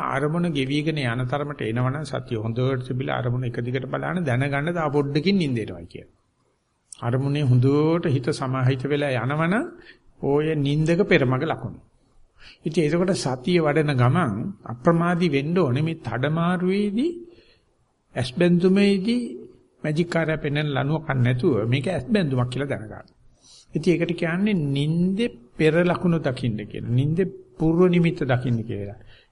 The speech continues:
නිින්දේ පෙරම ලකුණු තමයි අරමුණ සංසිඳනය. අරමුණ සංසිඳනවත් එක්කම නිදිමත එනවා. ඒ කියන්නේ අරමුණ සංසිඳීමෙන් ඇති වෙන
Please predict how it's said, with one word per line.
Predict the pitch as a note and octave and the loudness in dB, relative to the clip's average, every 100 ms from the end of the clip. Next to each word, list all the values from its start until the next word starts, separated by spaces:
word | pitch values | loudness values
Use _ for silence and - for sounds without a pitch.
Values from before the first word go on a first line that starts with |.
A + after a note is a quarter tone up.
| - | -4
නිින්දේ | C#3 D#3 E3+ F3 | -2 2 2 2
පෙරම | D3+ C#3+ D#3+ | 0 0 0
ලකුණු | F3+ F3 A3 F3 | -2 -2 -2 -2
තමයි | B2 A#2+ D#3+ - | -2 -2 -4 -4
අරමුණ | C#3 D3 D#3 E3 | -4 -2 -2 -4
සංසිඳනය. | D3 C#3+ B2+ A#2+ G#2 G2+ - _ _ _ _ _ - | -4 -6 -6 -8 -10 -12 -18 _ _ _ _ _ -8
අරමුණ | D3 F3+ E3 | -2 0 0
සංසිඳනවත් | D3 D3 F#3 F3+ F#3+ F#3+ | 0 0 0 0 0 -2
එක්කම | - - G#3 | -6 -4 -2
නිදිමත | F3+ D#3 C3 | 0 -2 -2
එනවා. | B2 A#2 | -4 -2
ඒ | C3+ | -2
කියන්නේ | C3 G3 E3 | -2 -2 -2
අරමුණ | C#3 D3 F3 | -2 0 2
සංසිඳීමෙන් | D3 C3+ C3+ C3 D#3+ F3+ F#3 F#3 | 2 0 -2 -2 0 2 2 0
ඇති | F3+ F3+ | -2 0
වෙන | F#3 | 0